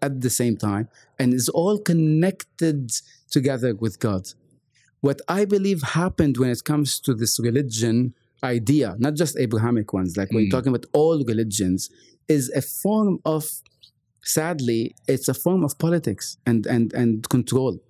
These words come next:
Speaker 1: Because what does religion, the first thing religion tells you is, "The others are wrong, we are right." That's literally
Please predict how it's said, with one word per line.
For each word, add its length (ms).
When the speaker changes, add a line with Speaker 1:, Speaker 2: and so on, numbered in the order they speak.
Speaker 1:
Because 540
what 300
does 240
religion, 600
the 80
first 360
thing 160
religion 420
tells 280
you 120
is, 280
"The 140
others 320
are 120
wrong, 280
we 160
are 120
right." 240
That's 220
literally 480